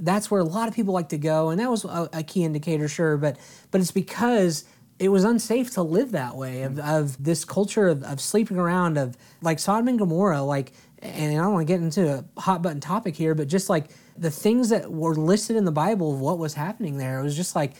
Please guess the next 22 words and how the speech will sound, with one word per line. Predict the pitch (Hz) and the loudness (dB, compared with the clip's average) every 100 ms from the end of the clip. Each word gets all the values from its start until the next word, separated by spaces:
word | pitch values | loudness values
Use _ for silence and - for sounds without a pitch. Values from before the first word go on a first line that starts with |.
| - | -20
this | - 151 190 - | -8 0 0 0
multiple | 175 160 220 226 - 165 | -2 0 0 0 -4 -4
partner, | - 202 180 196 | 0 0 2 2
multiple | 180 185 190 185 | 4 2 0 -4
changing, | 151 - 185 185 185 175 | -4 -2 0 2 2 2
back | 160 180 185 | 2 0 -2
and | 180 | -4
forth, | - 175 175 175 - - - _ - 160 143 | -2 0 2 0 -4 -20 -20 _ -14 -8 2
different | 226 233 226 | 2 4 2
gender, | 180 214 214 | 4 2 2
same | 202 220 226 | 2 2 2
gender, | 202 214 202 190 | 2 2 2 2
all | 160 208 185 | 2 4 4
of | 151 | 0
it | 143 | -2
was, | 151 147 | -2 -2
like, | 165 143 | 0 0
this | 147 190 | 0 0
was | 226 220 | 0 0
an | 196 | -2
unsafe | 165 170 185 185 175 | -2 -2 0 0 0
environment | 170 147 135 170 160 135 127 | -2 -4 -2 -2 -2 -4 -8